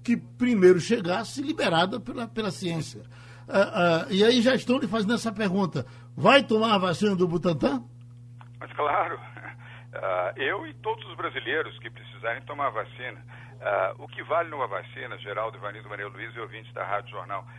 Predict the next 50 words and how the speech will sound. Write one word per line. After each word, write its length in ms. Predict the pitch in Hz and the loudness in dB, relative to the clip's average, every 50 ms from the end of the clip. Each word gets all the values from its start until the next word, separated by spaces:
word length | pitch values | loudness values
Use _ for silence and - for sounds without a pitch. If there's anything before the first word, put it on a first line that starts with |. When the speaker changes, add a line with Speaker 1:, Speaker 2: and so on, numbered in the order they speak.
| - - - | -20 -16 -8
Speaker 2:
é 60 | - 139 | -6 -4
a 80 | 147 | -4
sua 160 | - - - | -4 -6 -8
eficácia, 680 | 190 - - 120 120 - 143 147 143 127 - - - - - - - - 120 | -10 -10 -12 -10 -4 -2 0 0 0 -2 -6 -12 -16 -18 -18 -18 -20 -18 -16
não 180 | 123 139 147 170 | -12 -8 -4 -4
é 60 | 190 | -2
a 60 | 185 | -4
sua 180 | - - 185 175 | -4 -6 -8 -6
origem. 460 | 151 127 120 127 123 104 120 - - | -6 -6 -6 -8 -10 -12 -12 -16 -18
Ninguém 260 | 123 123 120 117 110 | -18 -18 -18 -18 -16
toma 240 | - - 190 175 165 | -14 -12 -10 -10 -10
um 20 | |
medicamento, 680 | 147 139 131 120 - 123 113 104 110 113 123 131 - - - - - - - - | -8 -8 -10 -8 -6 -4 -4 -4 -4 -6 -8 -8 -10 -14 -20 -20 -20 -20 -14 -6
ah, 220 | - 110 107 101 | -2 0 0 0
pela 260 | 107 120 127 123 120 113 | 0 -2 -2 -4 -4 -4
sua 160 | - - 139 | -6 -8 -8
origem. 380 | 123 110 113 123 110 90 95 92 | -6 -6 -6 -6 -8 -10 -12 -14
Toma 180 | - - 131 139 | -14 -14 -14 -12
um 40 | 139 | -10
medicamento 520 | 139 139 - - 147 135 131 151 120 - | -10 -10 -8 -8 -8 -6 -6 -8 -10 -12
porque 200 | - - - 208 | -16 -14 -12 -10
o 60 | 208 | -8
médico 400 | 160 139 139 165 170 - 123 120 | -6 -4 -4 -4 -4 -6 -10 -12
recomenda 460 | 107 113 113 - 113 110 113 107 104 | -12 -12 -12 -12 -12 -14 -14 -14 -14
a 20 | 95 | -14
você 300 | 95 95 120 120 127 131 | -14 -14 -14 -14 -16 -16
que 100 | 120 120 120 | -16 -18 -14
tome 300 | 120 156 151 151 151 123 | -10 -10 -10 -10 -10 -12
o 40 | |
medicamento. 560 | 110 104 - - - 95 - 117 101 104 - - - - - - - - | -14 -14 -14 -14 -14 -14 -14 -12 -14 -14 -16 -16 -18 -20 -20 -20 -20 -20
Você 80 | - 110 | -16 -12
não 80 | - - | -6 -2
vai 140 | 139 135 | 0 0
lá 120 | 127 123 120 | 2 2 0
na 120 | 117 120 | 0 0
farmácia 420 | 123 120 113 107 120 131 131 123 139 | 0 0 0 0 0 -2 -4 -4 -8
e 40 | |
diz: 80 | 123 123 | -10 -6
"Olha, 240 | 135 143 143 131 120 | -4 -2 -2 -2 -4
eu 60 | 117 | -6
quero 200 | 120 131 131 131 | -6 -6 -6 -6
um 20 | |
medicamento 420 | 131 123 120 120 123 117 120 127 120 | -8 -12 -10 -8 -8 -8 -8 -10 -12
produzido 380 | 123 123 120 120 120 123 120 | -14 -16 -14 -14 -16 -16 -16
na 80 | 120 117 | -16 -16
Suíça, 580 | 117 - 127 113 107 120 127 117 117 - 113 107 | -16 -14 -14 -12 -12 -10 -10 -12 -12 -14 -16 -14
na 120 | 101 104 | -14 -14
Suécia, 600 | 120 - 120 110 110 120 123 117 117 - - - - - - - - - | -14 -12 -8 -4 -2 0 0 -2 -2 -6 -14 -18 -18 -20 -20 -20 -16 -8
na 140 | - 113 107 | -4 -4 -4
França, 800 | - - - 113 117 127 127 127 110 - - 107 95 92 85 | -4 -4 -4 -2 0 0 -2 -2 -6 -8 -10 -10 -10 -10 -10